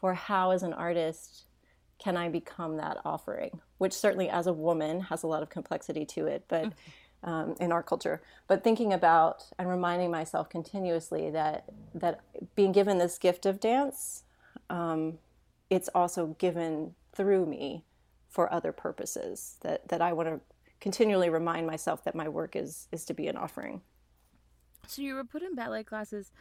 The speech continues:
Speaker 2: fairly young. So do you feel like it's, it's an art form? I mean, obviously you've chosen it. You articulated very well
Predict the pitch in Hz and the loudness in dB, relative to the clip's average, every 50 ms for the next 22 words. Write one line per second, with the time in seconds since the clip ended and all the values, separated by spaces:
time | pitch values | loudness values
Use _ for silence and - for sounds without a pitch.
0 | - - - - - _ - 262 254 254 247 233 214 214 233 240 226 214 214 214 | -20 -20 -20 -20 -14 _ -2 0 0 2 0 -2 -4 -2 -4 -2 -2 -4 -6 -8
1 | - 254 220 240 247 262 - - - 294 349 392 392 - - - - - 330 - | -8 -10 -10 -8 -10 -10 -10 -10 -10 -10 -10 -10 -12 -12 -14 -14 -14 -14 -16 -14
2 | _ - 262 - - - 254 233 220 233 _ _ - 220 220 226 - - - 233 | _ -12 -12 -10 -10 -10 -8 -8 -8 -8 _ _ -6 -4 -4 -4 -6 -10 -8 -6
3 | 226 214 208 202 208 208 208 202 196 202 202 _ _ _ _ _ _ _ _ _ | -6 -4 -4 -6 -6 -6 -6 -6 -8 -10 -10 _ _ _ _ _ _ _ _ _
4 | _ _ - - _ _ _ _ _ _ _ _ _ _ _ _ _ - 220 247 | _ _ -20 -20 _ _ _ _ _ _ _ _ _ _ _ _ _ -2 0 0
5 | 254 277 269 - 269 240 220 220 196 _ - - - - 208 202 196 196 196 190 | 0 -2 -4 -6 -6 -4 -6 -6 -8 _ -12 -14 -10 -6 -4 -4 -4 -4 -6 -6
6 | 196 185 185 180 175 - - - - - _ _ _ _ _ - 214 - _ _ | -8 -8 -8 -8 -10 -12 -14 -18 -20 -20 _ _ _ _ _ -16 -16 -16 _ _
7 | _ _ _ - - 214 220 214 214 208 - 233 220 - 214 196 185 190 180 196 | _ _ _ -14 -10 -6 -2 0 0 0 0 -2 -4 -4 -4 -4 -4 -4 -6 -8
8 | 185 - 190 190 185 190 185 185 175 175 175 165 165 165 170 | -8 -6 -6 -4 -4 -4 -4 -4 -2 -2 -2 -2 -4 -6 -8